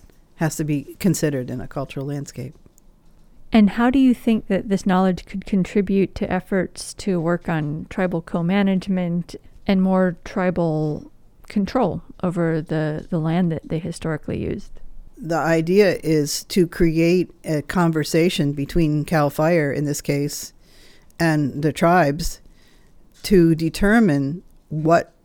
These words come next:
Speaker 1: activities should take place and how they should take place within the forest. You know, what does it mean to run a bulldozer through a house site? You know, what does it mean to destroy a so-called lithic scatter, which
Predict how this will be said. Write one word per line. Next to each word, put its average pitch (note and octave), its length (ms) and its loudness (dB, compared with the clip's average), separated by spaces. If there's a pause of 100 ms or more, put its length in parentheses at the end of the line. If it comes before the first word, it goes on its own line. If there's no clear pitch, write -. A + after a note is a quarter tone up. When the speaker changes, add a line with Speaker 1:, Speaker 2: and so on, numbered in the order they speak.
(120)
Speaker 1:
activities D#3 1000 2 (180)
should - 260 4
take D3+ 280 6
place F3 420 4
and D3 200 -2
how G#3 280 4
they D3+ 120 4
should C3+ 220 -2
take C#3+ 200 0
place C#3 300 -2
within D3 280 -2
the C#3+ 80 -6
forest. - 680 -4 (880)
You D#3 100 -2
know, C#3+ 80 0
what E3+ 280 2
does E3+ 180 4
it E3 120 2
mean E3 720 2 (300)
to D#3 680 2 (280)
run G#3 260 4
a E3+ 120 2
bulldozer D#3 1040 4
through F#3+ 280 4
a D#3 140 6
house G3 300 4
site? - 560 0 (320)
You D#3 100 2
know, D3+ 100 2
what E3+ 140 4
does F#3 180 4
it F3+ 140 0
mean F3+ 400 4
to D3+ 380 2 (380)
destroy F3 840 4
a D#3 100 0
so-called D#3+ 500 4
lithic E3+ 280 2
scatter, E3 460 2
which C#3+ 280 -2